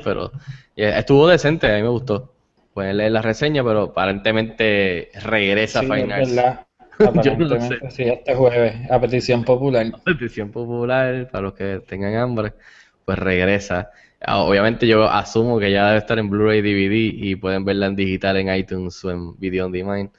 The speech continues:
Speaker 1: Pero si quieren ir, ir a Fine Arts a verla, pues
Speaker 2: Uh.
Speaker 1: también pueden. Este, hablando de esto, Luis, ¿llegaste a ver que esta semana salió, que no lo puse entre las noticias de los trailers, que salió el primer teaser trailer de el documental de la Comay?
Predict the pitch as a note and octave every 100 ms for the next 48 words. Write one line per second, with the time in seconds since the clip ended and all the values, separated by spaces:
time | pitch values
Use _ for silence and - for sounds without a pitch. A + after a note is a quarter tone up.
0 | _ C3 - _ C3+ D#3 C#3+ D3 - -
1 | G2+ F#2+ F#2+ F#2+ G2+ G#2 G#2 G2+ G2+ G2
2 | F#2+ - G#2 A2 A2 A2+ D3 F3+ - -
3 | G#3+ F#3+ C#3 F#2 F#2+ - G2 F2+ F2+ -
4 | _ - - _ - - B2+ - - _
5 | _ C3 C3+ G3+ A3 - A#2+ A#2 G#2+ -
6 | - A#2+ B2 C#3 D3+ G3+ G3+ G3 G#3 -
7 | E3+ - F3+ F3 F3 E3+ E3 D#3 E3 C#3+
8 | B2 A#2 B2+ C3 C3+ C#3 B2+ B2 B2 A#2+
9 | A#2 B2 - A#2 G#2+ G2 - _ _ _
10 | - G#2+ G2+ A#2 B2+ A#2+ G#2 - A2 G#2
11 | G2+ G#2 B2 C3 A#2 B2 A#2+ B2 B2+ A#2+
12 | A#2+ B2+ B2+ B2 G#2+ G#2 G2+ F2 - G#2
13 | G2+ G2 G2+ G2 G2+ F#2+ G2+ A2+ B2 G#2+
14 | F#2 G#2 A2